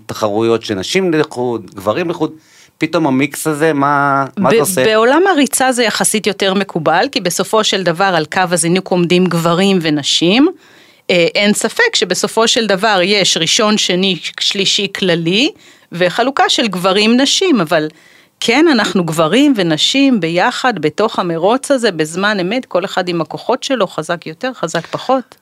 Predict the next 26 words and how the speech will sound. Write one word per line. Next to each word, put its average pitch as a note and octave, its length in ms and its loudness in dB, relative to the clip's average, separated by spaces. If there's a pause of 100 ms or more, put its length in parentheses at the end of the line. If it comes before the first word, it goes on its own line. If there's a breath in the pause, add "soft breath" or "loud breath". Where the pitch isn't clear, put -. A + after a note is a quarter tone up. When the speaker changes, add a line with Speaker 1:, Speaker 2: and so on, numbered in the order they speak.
(140)
Speaker 1:
אז, G#2+ 300 -2
אז G#2 120 -2
באותו B2 300 2
מרוץ, D3 460 2
אה, C3 80 2
בעצם B2 360 0
קרה A#2 280 2
מה A2+ 140 2
שתיארתי G2+ 500 0
בפתיח, - 960 -4 (180)
אה, E2 400 -2 (100)
אותו A#2+ 200 0
רגע G#2 180 0
שבירה, E2+ 760 -2 (240)
ואותו E2+ 600 -4
רגע G2 160 -2
שבו, F2 680 0
אה, E2+ 440 -2
סיפרת - 420 -4
לי F#2+ 60 -6
שפרץ E2+ 500 -4
בבכי, E2+ 600 -4 (540 loud breath)
אה, E2+ 580 0
שבתך - 460 -4
ראתה F2+ 340 0
אותך. C3+ 360 -2